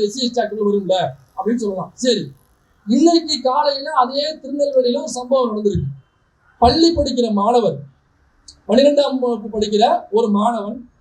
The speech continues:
தான் கூட படிக்கிற சக மாணவிய காதலிக்கிறான் என்கிற காரணத்தினால அந்த காரணத்தை முன்வைத்து அந்த பெண்ணினுடைய, அந்த பன்னிரெண்டாம் வகுப்புக்கு படிக்கக்கூடிய மாணவியினுடைய தம்பி பத்தாம் வகுப்பு படிக்கிறான். அவன் என்ன பண்றான்,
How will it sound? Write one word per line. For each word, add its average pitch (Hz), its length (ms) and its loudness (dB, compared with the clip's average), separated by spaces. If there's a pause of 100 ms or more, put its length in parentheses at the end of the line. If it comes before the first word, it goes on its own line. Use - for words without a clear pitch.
(220)
தான் 254 300 0
கூட 285 180 -12
படிக்கிற 247 360 0 (240)
சக 233 260 -6 (120)
மாணவிய 240 580 -2 (680)
காதலிக்கிறான் 240 680 0 (320)
என்கிற 269 440 0
காரணத்தினால 226 680 0 (320)
அந்த 226 200 -6
காரணத்தை 254 460 0
முன்வைத்து 240 460 -6 (480)
அந்த 240 200 -2
பெண்ணினுடைய, 254 640 0
அந்த 202 140 -6
பன்னிரெண்டாம் 269 440 -6
வகுப்புக்கு 233 560 -8
படிக்கக்கூடிய 233 540 -8
மாணவியினுடைய 240 640 0
தம்பி 240 340 -4
பத்தாம் 320 340 -6
வகுப்பு 233 220 -4
படிக்கிறான். 196 360 -6 (360)
அவன் 311 280 2
என்ன 320 140 -12
பண்றான், 214 460 -2